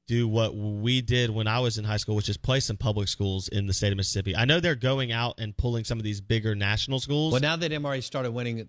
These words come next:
Speaker 2: the public schools don't wanna play 'em.
Speaker 1: Correct. I wish they'd play a Starkville or an Oxford
Speaker 2: They've
Speaker 1: or
Speaker 2: asked to play
Speaker 1: Yeah.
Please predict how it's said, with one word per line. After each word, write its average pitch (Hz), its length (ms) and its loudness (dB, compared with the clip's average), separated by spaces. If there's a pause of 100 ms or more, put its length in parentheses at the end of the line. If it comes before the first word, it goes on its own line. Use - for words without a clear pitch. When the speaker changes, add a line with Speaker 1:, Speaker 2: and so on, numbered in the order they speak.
Speaker 2:
the 104 100 -2
public 120 380 -2
schools 113 260 -4
don't 110 140 -2
wanna 95 120 -4
play 98 200 0
'em. 135 60 4
Speaker 1:
Correct. 101 500 0
I 131 120 4
wish 180 200 2
they'd 151 200 0
play 147 180 0
a 127 40 0
Starkville 101 640 -2
or 107 160 2
an 107 60 2
Oxford 107 420 -2
Speaker 2:
They've 131 180 2
Speaker 1:
or 135 40 2
Speaker 2:
asked 131 340 2
to 123 80 -4
play 117 280 2
Speaker 1:
Yeah. 104 160 4